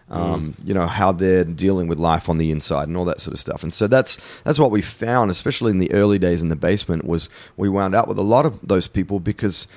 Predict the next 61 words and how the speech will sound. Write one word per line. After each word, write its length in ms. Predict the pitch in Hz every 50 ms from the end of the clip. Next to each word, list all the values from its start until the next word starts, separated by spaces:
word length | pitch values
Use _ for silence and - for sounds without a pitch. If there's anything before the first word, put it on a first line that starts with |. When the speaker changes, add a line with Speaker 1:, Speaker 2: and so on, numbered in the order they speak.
| - - - _ _
Speaker 1:
they, 340 | - 110 107 107 110 101 - - - - _ _ _ -
everywhere 400 | - 117 117 127 120 113 110 110
else 220 | 110 104 - -
that 120 | 101 85
they 100 | - 95 90
would 180 | 87 87 -
go, 400 | - 123 127 117 101 101 113 120 117 - - - - _ - -
you 100 | 110 110
know, 80 | 110 98
people 260 | - 127 113 113 107
would 140 | 107 95 85
be 140 | - 107 98
calling 640 | - - - - - - 120 117 113 107 107 104
on 140 | 95 95 95
them 120 | 95 92
for 300 | 87 - - - 98 101
their 120 | 87 92 90
name 520 | 95 101 101 101 101 95 92 90 90 90 90
and 100 | 90 92
what 200 | 92 90 85 92
they 100 | 92 90
could 220 | - 92 90 -
carry 400 | - 92 95 90 87 87 90 87
and 80 | 87 90
what 100 | - -
they 80 | 87
could 160 | 80 92 87
do 160 | 85 101 107 113
for 160 | 104 104 87
them. 300 | 87 82 80 85 92 92 - - - - - - - -
And 120 | - 95
so 200 | - - - 101
we 240 | 98 95 110 131 139
realized 500 | 120 101 90 90 90 85 90 87 - -
that, 340 | 92 85 - - - _ -
man, 200 | 95 101 92 95
if 100 | 90 -
ever, 180 | 120 123 123 - 107
if 80 | -
that's 180 | - 131 - -
what's 140 | 123 - -
happening 260 | 117 - 95 92 92
everywhere 320 | 92 85 87 85 87 87
else, 200 | 87 82 82 -
then 240 | - 95 92 98 90
they 160 | 95 101 113
need 120 | 117 107 87
a 40 | 85
safe 320 | - - 85 82 82 -
place 320 | - 90 80 80 - - -
where 80 | 85
they 220 | 78 80 90 107 117
can 160 | - 107 104
actually 320 | - - - - 95 90
just 180 | 85 85 80 -
show 280 | - - 90 85 80
up. 180 | 80 80 - - - - - - - - -
And 140 | - 90 90
it's 160 | 82 - 101
not 180 | 104 117 123
about 440 | 113 101 92 98 87 78 - - -